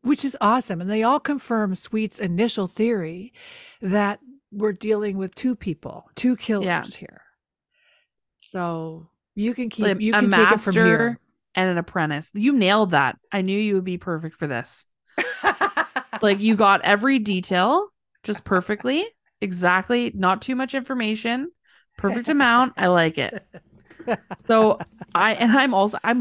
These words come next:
Speaker 2: loving Sweets in this.
Speaker 1: Oh.
Speaker 2: He just, he takes over. It's very Criminal Minds of him.
Speaker 1: <laughs>
Speaker 2: He's like, "Okay, this is, let's get in the, let's get in the mind of the killer."
Speaker 1: I
Speaker 2: He,
Speaker 1: love
Speaker 2: like,
Speaker 1: that shit, man. That's
Speaker 2: it's
Speaker 1: great.
Speaker 2: great.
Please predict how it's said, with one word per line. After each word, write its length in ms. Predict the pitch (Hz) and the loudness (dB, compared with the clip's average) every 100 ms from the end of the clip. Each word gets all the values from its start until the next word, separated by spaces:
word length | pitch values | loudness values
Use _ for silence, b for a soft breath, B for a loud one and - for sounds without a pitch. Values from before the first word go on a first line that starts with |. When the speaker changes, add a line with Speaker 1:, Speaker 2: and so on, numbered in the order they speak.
| 190 | 4
Speaker 2:
loving 460 | 185 185 151 147 | 2 2 -4 -8
Sweets 480 | - - 156 127 - | -12 -6 -4 -6 -6
in 160 | 165 147 | -6 -4
this. 340 | 117 160 - - | -6 -8 -8 2
Speaker 1:
Oh. 420 | 226 254 254 262 | 6 6 6 4
Speaker 2:
He 120 | 226 | -2
just, 260 | 233 262 - | -4 -4 -6
he 220 | - 262 | -6 -4
takes 380 | 233 226 233 - | 0 0 0 2
over. 320 | 220 208 220 | 2 4 6
It's 160 | 208 196 | 6 6
very 180 | 208 226 | 2 2
Criminal 380 | 381 208 208 202 | 2 2 0 2
Minds 340 | 170 175 196 | 2 2 0
of 100 | 196 | -4
him. 240 | 202 185 196 | -2 -4 -4
Speaker 1:
<laughs> 20 | |
Speaker 2:
He's 240 | 196 180 | -4 -4
like, 140 | 170 160 | -4 -4
"Okay, 260 | - 170 | -6 -4
this 280 | 170 185 196 | -2 -4 -2
is, 280 | 208 196 - B B B | -2 -2 -6 B B B
let's 140 | 190 - | -6 0
get 160 | 202 | 2
in 80 | 202 | 2
the, 340 | 190 175 165 _ _ | 0 0 -2 _ _
let's 200 | 190 185 | -4 0
get 100 | 214 | 0
in 100 | 208 | 2
the 80 | 180 | 2
mind 460 | 165 156 156 165 160 | 2 2 2 0 -2
of 80 | |
the 120 | 156 143 | -6 -10
killer." 340 | - 170 143 | -4 -2 0
Speaker 1:
I 80 | 240 | 2
Speaker 2:
He, 40 | 240 | 2
Speaker 1:
love 240 | 208 165 | 2 2
Speaker 2:
like, 160 | 139 139 | 0 -2
Speaker 1:
that 100 | - | -4
shit, 340 | - 170 - | -10 -10 -10
man. 300 | 160 160 160 | -10 -10 -10
That's 220 | 196 220 | -12 -4
Speaker 2:
it's 200 | 202 165 | 0 2
Speaker 1:
great. 60 | 175 | 2
Speaker 2:
great. 380 | 202 175 147 - | 4 4 2 0